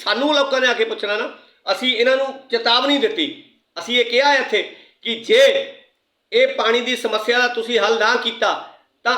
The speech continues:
ਅਸੀਂ ਇੱਥੇ ਦਾ ਧਰਨਾ ਪਿਛਲੀ ਵਾਰ ਵੀ ਦਿੱਤਾ ਸੀ। ਸਾਡੇ ਭਰਾ ਵੀ ਕਹਿਣ ਲੱਗ ਪਏ ਨੇ ਰਾਜਨੀਤੀ ਕਰਦੇ। ਯਾਰ ਅਸੀਂ ਧਰਨੇ ਤੋਂ ਇਲਾਵਾ ਹੋਰ ਕਰ ਵੀ ਕੀ ਸਕਦੇ? ਅਸੀਂ ਮਤਾ ਪਾਸ ਕਰ ਸਕਦੇ, ਅਫਸਰ ਸਾਹਿਬਾਨਾਂ ਨਾਲ ਬਹਿਸ ਕਰ ਸਕਦੇ, ਅਸੀਂ ਆਪਣਾ ਮਤਾ, ਮ-, ਵਿੱਚ ਪੈਸਾ ਦੇ ਸਕਦੇ, ਅਲਾਟ ਕਰ ਸਕਦੇ,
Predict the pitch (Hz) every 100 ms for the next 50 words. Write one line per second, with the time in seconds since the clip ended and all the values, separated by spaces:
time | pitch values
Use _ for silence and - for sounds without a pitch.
0 | 233 233 269 - 214 214 269 277 269 202
1 | 226 233 220 254 277 254 254 214 208 185
2 | 175 156 - _ - 214 247 247 220 220
3 | 254 247 269 254 - 240 247 202 202 220
4 | 226 226 202 185 208 202 - 156 226 262
5 | 254 262 - 214 208 220 240 240 247 240
6 | 240 240 277 247 240 196 160 - - _
7 | _ - 196 254 233 185 233 233 208 214
8 | 214 185 - 151 240 226 233 240 214 208
9 | 220 233 233 - 247 277 240 208 170 160
10 | 185 240 233 - - 208 233 262 254 254
11 | 240 208 262 277 277 254 240 214 214 202
12 | 214 254 226 226 247 269 247 226 202 214
13 | 233 208 214 208 190 196 240